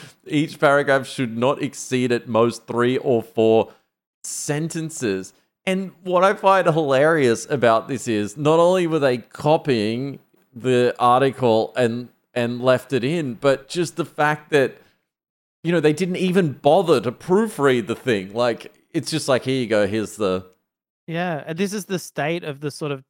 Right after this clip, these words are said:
Speaker 2: online tabloid journalism now, where they're just, or whatever this is, a sports website, like, literally just re-, like, taking, stealing someone else's work. It's disgraceful. And they're clearly aware of that they're plagiarizing 'cause they tell it, <laughs> like, "Make sure that I won't get caught for plagiarizing."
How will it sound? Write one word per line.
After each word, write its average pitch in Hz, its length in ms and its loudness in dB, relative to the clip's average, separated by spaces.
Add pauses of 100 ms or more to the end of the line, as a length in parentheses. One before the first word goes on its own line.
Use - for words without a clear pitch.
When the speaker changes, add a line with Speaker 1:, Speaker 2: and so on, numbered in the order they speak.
Speaker 2:
online 147 480 -4
tabloid 143 540 -6
journalism 135 560 -10
now, 127 240 -10
where 131 100 -8
they're 135 140 -8
just, 135 200 -10
or 147 200 -4
whatever 143 400 -4
this 131 220 -12
is, 135 120 -10
a 139 80 -14
sports 143 400 -10
website, 147 460 -6
like, 131 200 -8
literally 151 480 -6
just 139 320 -6 (220)
re-, 151 140 -4 (120)
like, 139 220 -6
taking, 156 400 -8
stealing 165 460 0
someone 139 280 -8
else's 131 320 -10
work. 143 300 -4
It's 139 160 -18
disgraceful. - 840 -10 (220)
And 160 160 -4 (300)
they're 180 100 0
clearly 214 380 2
aware 156 440 -2
of 139 140 -6 (140)
that 147 180 -6
they're 143 140 -4
plagiarizing 160 600 -6
'cause 147 160 -12
they 151 160 -6 (120)
tell 196 260 -2
it, 135 220 -6
<laughs> - 0 -
like, 185 320 -2 (240)
"Make 185 220 -2
sure 180 540 -2
that 165 180 -4
I 156 100 0
won't 156 220 -6
get 156 160 -10
caught 170 200 -8
for 175 100 -20
plagiarizing." 170 760 -12